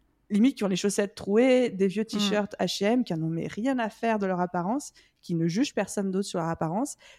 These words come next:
Speaker 1: Puis c'est quelqu'un avec qui tu vas parler en soirée un peu débraillé, puis d'un coup,
Speaker 2: <laughs>
Speaker 1: au moment de partir, tu vas voir qu'il va prendre la Ferrari qui était garée dans le garage, quoi, tu vois.
Speaker 2: <laughs> Ouais,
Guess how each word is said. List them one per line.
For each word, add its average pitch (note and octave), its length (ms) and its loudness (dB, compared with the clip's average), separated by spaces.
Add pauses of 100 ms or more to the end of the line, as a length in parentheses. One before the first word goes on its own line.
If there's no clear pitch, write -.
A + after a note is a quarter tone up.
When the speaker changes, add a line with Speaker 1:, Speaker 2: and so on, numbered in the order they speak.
Speaker 1:
Puis A3+ 140 -6
c'est A#3+ 80 0
quelqu'un A3 240 2
avec A3 140 2
qui B3+ 120 -4
tu - 120 -4
vas G3 80 4
parler G#3 240 2
en G3+ 80 0
soirée G#3 440 4
un F3 80 4
peu A#3 160 2
débraillé, G3+ 520 4
puis - 120 -6
d'un A3 200 4
coup, - 280 2
Speaker 2:
<laughs> A3+ 220 2
Speaker 1:
au G3+ 40 6
moment A#3 180 4
de B3 60 0
partir, A#3+ 360 0
tu - 80 -2
vas G3+ 60 4
voir G#3+ 180 2
qu'il A3+ 220 -2
va G#3 100 -2
prendre G#3+ 180 -2
la G3+ 60 0
Ferrari G3 380 2
qui A#3 60 -4
était F#3+ 120 -2
garée F#3 300 0
dans G#3+ 80 -2
le G3 60 -2
garage, E3+ 300 -2
quoi, C#3+ 120 -6
tu - 120 -8
vois. D3 120 -4
Speaker 2:
<laughs> A3+ 1300 -2
Ouais, G3+ 220 -2